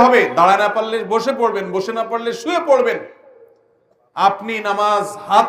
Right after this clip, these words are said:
নাড়াতে পারছেন না, ইশারা করে পড়বেন, কিন্তু আপনাকে পড়তে হবে। মোহতারাম হাজিরিন, সেই নামাজ আমরা অনেকে পড়ি না, অনেকে অল-, অবহেলা করি। ইসলামের নামাজের চাইতে গুরুত্বপূর্ণ কোনো আমল আর নাই। আপনি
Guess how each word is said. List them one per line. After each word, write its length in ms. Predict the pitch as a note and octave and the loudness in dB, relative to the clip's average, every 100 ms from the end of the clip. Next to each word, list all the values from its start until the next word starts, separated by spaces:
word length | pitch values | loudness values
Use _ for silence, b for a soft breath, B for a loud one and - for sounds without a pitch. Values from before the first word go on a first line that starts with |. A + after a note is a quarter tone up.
| A3 | 0
নাড়াতে 280 | A3+ A3+ A#3 | -2 -2 -2
পারছেন 340 | A3+ A3+ - A3 G#3 | -4 -4 -8 -8 -6
না, 80 | F#3+ D#3 - - G#3+ | -6 -6 -14 -14 -10
ইশারা 300 | - C4+ C4 B3 | 0 2 2 2
করে 140 | A#3 A3+ | -2 -2
পড়বেন, 300 | A3 G#3+ G#3+ F3 - - - - | -4 -4 -4 -10 -16 -20 -20 -18
কিন্তু 160 | E3 F#3 | -14 -14
আপনাকে 220 | G3 F#3+ | -14 -18
পড়তে 240 | A3+ - - C3+ | -18 -18 -16 -16
হবে। 160 | G#2+ _ _ _ _ _ | -16 _ _ _ _ _
মোহতারাম 320 | D3+ D#3 D3+ C#3 | -12 -8 -8 -6
হাজিরিন, 320 | C#3+ C#3 C#3+ - - _ _ _ _ - | -6 -8 -12 -16 -20 _ _ _ _ -20
সেই 180 | - G3 F#3 | -10 -8 -8
নামাজ 280 | D#3 F3+ E3+ D3+ | -8 -8 -8 -10
আমরা 140 | D3 C#3+ | -8 -8
অনেকে 200 | C#3 C#3+ C3+ | -8 -12 -14
পড়ি 160 | A#2 G2+ | -12 -14
না, 60 | E2 - _ _ _ _ _ E3+ | -16 -20 _ _ _ _ _ -8
অনেকে 260 | G3+ G3+ A3 G3+ | -6 -6 -6 -4
অল-, 200 | F#3 G3 | -2 -2
অবহেলা 360 | F#3 A#3 A#3 G#3 F3 | 0 2 2 0 -4
করি। 160 | D3+ - - - _ _ _ F#3 | -10 -14 -20 -20 _ _ _ -18
ইসলামের 340 | - F#3 F#3 E3+ | -10 -10 -8 -8
নামাজের 360 | E3+ G3 G#3 A3 | -4 -4 -4 -8
চাইতে 220 | G#3+ G3 F3+ | -8 -8 -8
গুরুত্বপূর্ণ 500 | E3 D#3+ - E3 E3+ D#3+ E3 | -10 -10 -12 -12 -10 -12 -12
কোনো 140 | F3 F3 D3+ | -8 -4 -4
আমল 200 | D#3 F#3+ E3+ G#3 | -4 0 2 4
আর 100 | B3+ D4 - - - _ _ | 4 2 -2 -14 -20 _ _
নাই। 120 | - - - | -20 -18 -4
আপনি 240 | G#3 B3 | -4 0